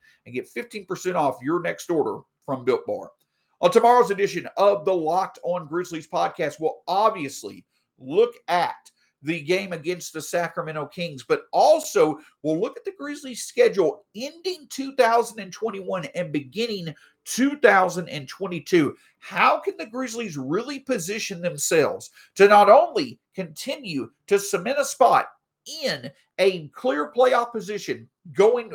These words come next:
over the next few months, but also how the Grizzlies can really position themselves as buyers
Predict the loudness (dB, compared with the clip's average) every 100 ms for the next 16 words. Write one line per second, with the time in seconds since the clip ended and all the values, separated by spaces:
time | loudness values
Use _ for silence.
0 | 2 2 0 -6 -8 -10 -16 -8 -4 -4
1 | -6 _ _ _ -16 -16 _ -2 -2 -2
2 | 0 -2 -4 _ -12 -10 -8 -10 -12 -8
3 | -10 -10 -12 -8 -6 -6 -8 -10 -12 -14
4 | -4 0 0 0 -2 -4 4 6 8 6
5 | 0 -6